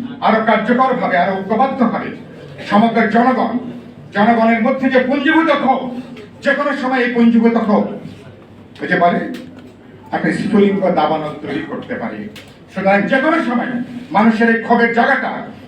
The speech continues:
রাজপথে এটা ছড়িয়ে পড়তে পারে। সেই জায়গাটা শ্রীলঙ্কার মতন যেন পরিণতি না হয়। বিরোধীরা প্রেসিডেন্টের প্রাসাদ দখল করে ফেলছেন, প্রেসিডেন্ট সা-, নিজের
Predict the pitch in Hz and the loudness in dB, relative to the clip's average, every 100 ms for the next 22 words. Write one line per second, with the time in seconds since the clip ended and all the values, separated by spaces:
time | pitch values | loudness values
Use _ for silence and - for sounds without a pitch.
0 | - 233 269 285 - 226 208 - - - | -6 0 0 2 2 2 0 -2 -4 -4
1 | - 214 208 202 175 - 170 135 104 - | 0 4 4 4 0 -2 -4 -4 -6 -10
2 | - - - - - - 214 240 202 202 | -18 -20 -20 -20 -20 -2 2 2 2 0
3 | 208 240 247 - - - - - - 196 | 0 -2 -2 -6 -12 -16 -18 -20 -4 2
4 | 196 196 196 180 180 180 175 175 180 180 | 2 2 -2 0 -2 -2 -2 0 0 0
5 | 165 160 156 156 147 139 156 147 123 104 | -2 -2 -2 -2 -4 -2 -2 -2 -4 -6
6 | - - - - - - 277 349 359 - | -12 -18 -20 -20 -20 -4 2 2 2 2
7 | - - - - - - - - - - | 0 -2 -8 -12 -16 -20 -20 -20 -20 -20
8 | - - - - 175 180 226 208 202 - | -20 -20 -20 -10 -2 2 4 6 4 0
9 | - 175 - 202 - - 123 156 185 175 | 0 0 2 0 0 -6 -2 -2 -2 -4
10 | 147 143 139 113 - 107 - - - - | -4 -6 -8 -12 -12 -16 -16 -20 -20 -20
11 | - 202 208 254 254 240 - - - - | -6 -2 2 4 2 0 -4 -6 -10 -14
12 | - 202 - 170 202 214 208 - | -10 -10 -6 0 2 2 2 -2